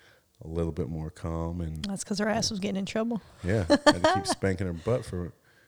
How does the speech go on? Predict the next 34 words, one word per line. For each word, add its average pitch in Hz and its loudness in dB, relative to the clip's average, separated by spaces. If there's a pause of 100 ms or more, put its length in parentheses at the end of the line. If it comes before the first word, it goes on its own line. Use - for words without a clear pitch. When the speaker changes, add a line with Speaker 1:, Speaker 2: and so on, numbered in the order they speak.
(260)
Speaker 1:
getting 98 0
all 90 2
up 90 -4
in 98 0
his 85 -2
face 117 -4
and 80 -6
shit. - -8 (340)
Speaker 2:
Oh, 165 -2
yeah. 143 -2 (720)
Speaker 1:
Um, 104 4 (140)
okay, 139 10
let's 123 4
talk 135 4
about 113 4 (460)
another 107 4
big 90 0
thing 104 -2
and 92 -4
something 90 -2
I 85 -4
think 90 -6
is 87 -4
important 92 -2
to 90 -4
focus - -2
on 87 0
right 87 4
at 85 -2
the - -16
beginning 82 -4
of 80 -8 (380)
pregnancy 87 0
is 80 -4